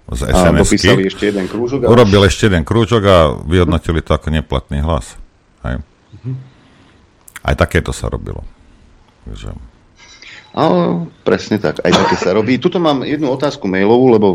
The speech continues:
Speaker 2: sa zlakol ten, čo bol na linke a položil. Prosím, opýtaj sa hostia, ako majú ošetrené potenciálne zneužitie tohto systému paralelného sčítavania. Moja idea, ak by som bol slniečkar a zdatnejší I T užívateľ, tak by som si, povedzme, vedel vygenerovať fotky zápisníc z viacerých okrskov s pozmenenými výsledkami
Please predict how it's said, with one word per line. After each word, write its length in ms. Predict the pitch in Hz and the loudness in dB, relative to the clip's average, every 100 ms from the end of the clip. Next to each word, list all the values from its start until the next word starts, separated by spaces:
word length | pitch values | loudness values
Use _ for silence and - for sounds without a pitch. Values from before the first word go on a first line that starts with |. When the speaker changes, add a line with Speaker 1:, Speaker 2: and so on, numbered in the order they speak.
| - | -2
Speaker 2:
sa 180 | - 82 | -10 -4
zlakol 400 | 82 82 104 98 | -2 -2 -4 -6
ten, 160 | 104 104 | -6 -4
čo 80 | |
bol 160 | 110 104 | -2 -2
na 140 | 87 | -2
linke 260 | 101 104 - | -2 -2 -4
a 80 | - | -2
položil. 400 | 90 95 123 139 - - - - - - - - - - - _ | -2 0 -2 -4 -8 -16 -16 -16 -18 -20 -20 -20 -20 -20 -20 _
Prosím, 380 | 120 160 139 | 2 4 4
opýtaj 240 | 147 143 143 | 4 2 2
sa 100 | 113 | 2
hostia, 280 | 120 - 123 | 0 0 -2
ako 160 | 123 | 0
majú 160 | 127 104 | 0 2
ošetrené 460 | 107 117 117 110 95 | 0 -2 -2 -2 -2
potenciálne 640 | 120 120 110 110 101 98 | -2 -2 -2 0 0 0
zneužitie 920 | 90 85 104 90 87 85 87 92 - - | 0 2 2 2 -2 -2 0 0 -2 -4
tohto 240 | 90 - | -6 -6
systému 480 | 87 87 - 95 90 | -4 -6 -2 0 0
paralelného 560 | 92 90 87 87 87 82 | 0 2 2 2 -2 -4
sčítavania. 640 | - 87 90 80 80 82 | -6 -4 -2 -2 -4 -2
Moja 160 | 95 98 | 0 0
idea, 300 | 95 85 82 | 0 0 0
ak 160 | 95 | -2
by 40 | 107 | -4
som 120 | 123 | -2
bol 160 | 110 87 | 0 0
slniečkar 400 | 123 110 - 95 | 0 0 0 -2
a 80 | 87 | 0
zdatnejší 540 | 98 98 95 - 98 | -2 -2 -4 -4 -4
I 20 | |
T 60 | 95 | -2
užívateľ, 440 | 92 87 90 87 98 | -2 -2 -2 -2 -2
tak 160 | 95 | -2
by 80 | 92 | -4
som 80 | 107 | -4
si, 160 | 95 | -4
povedzme, 320 | 90 98 87 87 | 0 0 2 2
vedel 240 | 90 85 | 2 2
vygenerovať 480 | 87 92 90 87 82 | 0 0 2 0 -2
fotky 240 | 101 - | -4 -4
zápisníc 480 | 80 87 - - 85 | -2 -2 -2 -4 -2
z 80 | 85 | -2
viacerých 320 | 90 95 78 | 0 0 0
okrskov 320 | 85 90 90 | -2 -4 -6
s 100 | 82 | -4
pozmenenými 500 | - 95 90 87 73 | -2 0 0 -2 -2
výsledkami 500 | 78 104 110 - 101 | -4 -6 -6 -2 0